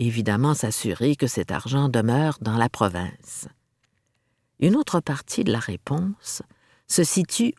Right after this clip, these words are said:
au niveau de la sécurité des joueurs et joueuses. La conseillère spécialisée en jeux de hasard et d'argent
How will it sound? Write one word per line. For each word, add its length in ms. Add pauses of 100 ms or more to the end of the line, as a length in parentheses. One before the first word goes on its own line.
au 140
niveau 460
de 120
la 140
sécurité 640
des 180
joueurs 540 (100)
et 120
joueuses. 720 (1160)
La 120
conseillère 540
spécialisée 960
en 180
jeux 240
de 160
hasard 480
et 80
d'argent 520